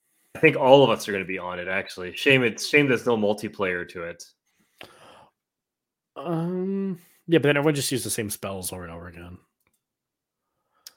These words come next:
Speaker 1: I suppose. <clears throat> Um, but yeah, I mean, Hog-, Hogwarts Legacy is something that's, uh, like,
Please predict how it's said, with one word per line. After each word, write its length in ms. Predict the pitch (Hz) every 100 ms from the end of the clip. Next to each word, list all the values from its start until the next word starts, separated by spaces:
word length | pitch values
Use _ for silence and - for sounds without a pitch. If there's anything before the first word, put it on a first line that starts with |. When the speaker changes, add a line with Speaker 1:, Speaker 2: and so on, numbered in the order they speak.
| _ 117
Speaker 1:
I 80 |
suppose. 600 | 120 - - 80 71 - _ - -
<clears throat> 120 | 147 117 - _ _ _ _ _ _ -
Um, 460 | 95 92 92 87 - _
but 140 | 120
yeah, 180 | 113 98
I 80 | 92
mean, 160 | 95 90
Hog-, 260 | 123 123
Hogwarts 560 | - 139 131 113 101 -
Legacy 560 | 98 95 - 98 90
is 160 | 90 87
something 380 | - 98 92 90
that's, 240 | 87 -
uh, 200 | 90 85 - - - - - - - - - -
like, 120 | 120